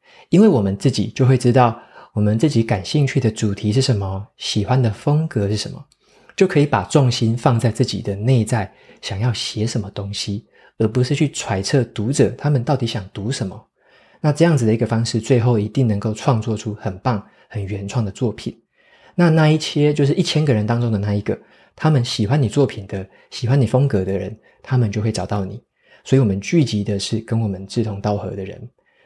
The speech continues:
那后来啊，这个观念我也在另外一个 Podcast 的节目上面有听到，是《致富心态》的作者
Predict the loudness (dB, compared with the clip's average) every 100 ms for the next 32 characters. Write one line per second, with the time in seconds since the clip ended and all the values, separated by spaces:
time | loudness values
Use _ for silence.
0 | _ _ 2 4 4 4 0 0 0 2
1 | 2 4 4 4 2 2 2 2 4 2
2 | 2 -2 -4 -6 -2 -2 -2 -4 -4 -4
3 | -6 -4 -6 -6 -6 -10 -10 -6 -2 -2
4 | -4 -20 _ _ -12 -4 -4 -2 0 2
5 | 2 0 0 0 0 0 0 0 -2